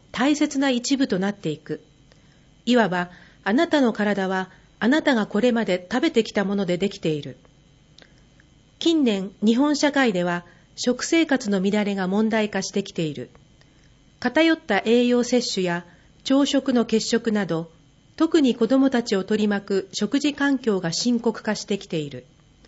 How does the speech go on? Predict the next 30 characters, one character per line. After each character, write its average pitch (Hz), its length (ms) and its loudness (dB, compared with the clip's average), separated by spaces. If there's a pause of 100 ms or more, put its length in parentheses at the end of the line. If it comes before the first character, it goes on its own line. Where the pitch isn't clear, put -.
(1600)
本 311 260 0
来、 190 240 -4 (340)
最 247 360 0
も 311 140 0
大 254 200 2
切 254 260 0
に 233 100 2
さ 226 120 -4
れ 226 140 0
る 226 100 2
べ 226 120 0
き 190 100 -10
食 202 320 -2
が 180 220 -4 (180)
軽 233 240 0
ん 294 80 -2
じ 277 140 0
ら 269 100 0
れ 254 120 -2
て 208 100 0
い 185 80 2
る 175 80 -2
の 156 120 -4
だ。 143 160 -10 (2250)
そ - 160 -6
の 330 120 -2
よ 330 160 0
う 320 60 -2
な 247 120 0
中、 180 400 -4